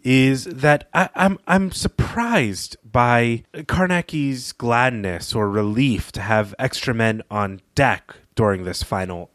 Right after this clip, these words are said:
experiment, where he's trying to repel these dark spirits or, uh, super attract them or <laughs> whatever the case may be. And I can't help feeling that if I were, if I were Karnacki's friend and I was just being invited over to his house, like,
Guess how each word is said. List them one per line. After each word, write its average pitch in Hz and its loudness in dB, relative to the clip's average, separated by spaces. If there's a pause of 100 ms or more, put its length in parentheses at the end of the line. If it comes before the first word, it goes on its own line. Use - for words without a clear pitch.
experiment, 107 -4
where 104 4
he's 101 0
trying 107 -2
to - -10
repel 98 2
these 92 -6
dark 90 -4
spirits 98 0
or, 90 -2 (480)
uh, 104 -6
super 117 2
attract 95 -2
them 95 -6
or 95 -4
<laughs> - -10
whatever 147 2
the 139 2
case - 2
may 107 4
be. 110 0 (160)
And 220 2
I - 2
can't 311 0
help 302 0
feeling 202 2
that 120 -2
if 139 -6
I 214 4
were, 294 0 (460)
if 269 -4
I 392 2
were 403 2
Karnacki's 170 0
friend 127 2
and 123 0
I 117 4
was 113 2
just 135 0
being 147 2
invited 110 2
over 110 4
to 113 -4
his 101 -2
house, 104 0
like, 101 -4